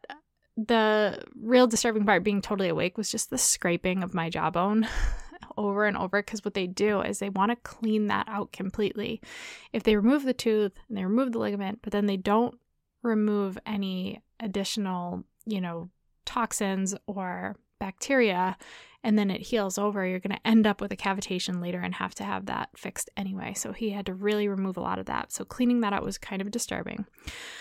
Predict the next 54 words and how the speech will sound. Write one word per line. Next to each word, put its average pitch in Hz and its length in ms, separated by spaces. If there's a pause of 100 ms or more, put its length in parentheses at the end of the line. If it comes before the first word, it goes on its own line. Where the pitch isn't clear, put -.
(200)
But - 220
some 262 140
of 277 80
the 285 80
things 226 260
that 208 160
a 190 40
biological 196 580
dentist 190 460
does 190 200
that 185 160
is 180 140 (340)
often 202 380
different 208 480
than 202 100
a 196 60
regular 190 320
dentist 190 420
or 180 60
an 180 80
endodontist 180 680
is 185 240 (360)
they 220 180
drew 226 240
my 247 160
blood, 190 460 (260)
they - 60
spun 220 340
the 214 80
blood, 190 460
and 208 120
they 202 120
pack 226 360
it - 120
with 214 100
the - 80
good 208 260
platelets 208 480
and 196 140
stem 202 280
cells 190 440 (1040)
from 214 200
my 190 200
own 233 300
D 214 120
N 202 120
A 196 100
so 190 140
my 190 100
body 196 240
doesn't 196 320
fight 196 200
against 208 440
it. 196 260